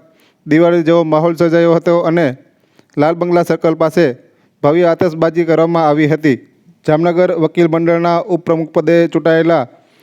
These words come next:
ભરતસિંહ જાડેજાને ચારસો એકોતેર મત મળ્યા હતા, જ્યારે સહમંત્રી પદે ચૂંટાયેલા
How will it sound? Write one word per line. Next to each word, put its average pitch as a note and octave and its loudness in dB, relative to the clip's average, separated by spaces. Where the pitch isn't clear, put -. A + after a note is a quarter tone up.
ભરતસિંહ E3 0
જાડેજાને E3 0
ચારસો D#3 0
એકોતેર D#3+ 0
મત D#3+ -2
મળ્યા D#3 0
હતા, D#3+ -2
જ્યારે D#3 0
સહમંત્રી E3+ 0
પદે D#3+ 0
ચૂંટાયેલા E3 0